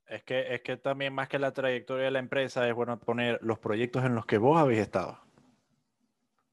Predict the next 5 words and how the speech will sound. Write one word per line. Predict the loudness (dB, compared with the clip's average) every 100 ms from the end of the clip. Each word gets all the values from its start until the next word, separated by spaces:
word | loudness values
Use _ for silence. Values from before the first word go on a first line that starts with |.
| _
En | -8 -4
casos | 0 0 0 -4
así. | -4 -2 -4 -4 -12 _ _ _
O | -20 -20 _ 0
sea, | 6 8 8 6 2